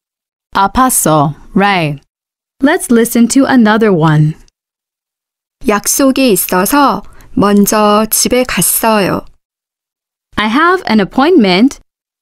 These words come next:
Speaker 1: so I went home early. Good. Now, it could say, "I had an appointment" or "I have an appointment."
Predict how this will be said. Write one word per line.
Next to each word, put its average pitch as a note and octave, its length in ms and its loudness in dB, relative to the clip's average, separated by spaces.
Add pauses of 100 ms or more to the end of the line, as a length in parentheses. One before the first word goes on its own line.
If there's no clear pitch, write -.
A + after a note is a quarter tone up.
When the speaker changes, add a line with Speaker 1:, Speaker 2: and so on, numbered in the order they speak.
(220)
Speaker 1:
so A#3 380 0
I D#4 140 0
went G#3+ 340 0
home F3+ 380 0
early. G#3+ 560 0 (1500)
Good. F4+ 480 -2 (1000)
Now, C#4 360 2
it D4 160 -2
could A4 240 0
say, B3+ 360 -2
"I G#3+ 180 -4
had G#3+ 340 0
an D4+ 100 4
appointment" A#3+ 680 0 (120)
or F#4+ 320 2
"I B3 100 -2
have G#3+ 340 -2
an A3+ 140 0
appointment." G#3+ 720 0